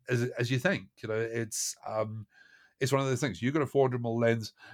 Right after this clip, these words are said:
It's f five point six. Go out in the field, put your, put your lens to five point six to blur the background as much as possible. On your, on your shutter speed, go to start at five hundred, eh, which is the lowest you're gonna shoot, uh, under any lighting conditions,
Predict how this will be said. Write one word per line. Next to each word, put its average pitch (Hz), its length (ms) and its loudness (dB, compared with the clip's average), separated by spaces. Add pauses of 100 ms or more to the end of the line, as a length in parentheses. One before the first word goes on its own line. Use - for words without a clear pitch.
It's - 260 -6
f 123 140 4
five 117 260 4
point 98 180 -2
six. - 440 -8
Go 107 160 0
out 143 240 4
in 113 60 -2
the 98 60 -4
field, 107 420 2
put 135 180 -2
your, 123 140 -4 (140)
put 127 140 -4
your 113 100 -4
lens 107 260 -2
to 90 100 -6
five 95 260 0
point 90 180 -8
six 104 200 -6
to - 100 -16
blur 113 220 2
the 98 140 -4
background 98 260 -2
as 85 100 -8
much 90 220 -8
as 82 80 -18
possible. 131 440 -2 (520)
On 127 120 6
your, 120 180 6 (140)
on 123 100 4
your 107 100 0
shutter 110 200 2
speed, 110 360 0 (180)
go 143 160 4
to 104 440 2
start 147 280 2
at 98 140 -4
five 98 240 2
hundred, 101 260 0
eh, 95 160 -2
which 101 160 -6
is 92 80 -6
the 98 80 0
lowest 104 320 2
you're 95 80 -8
gonna 95 140 -4
shoot, 101 360 -2 (580)
uh, 92 380 8
under 101 240 0
any 123 220 0
lighting 90 400 -6
conditions, 87 520 -8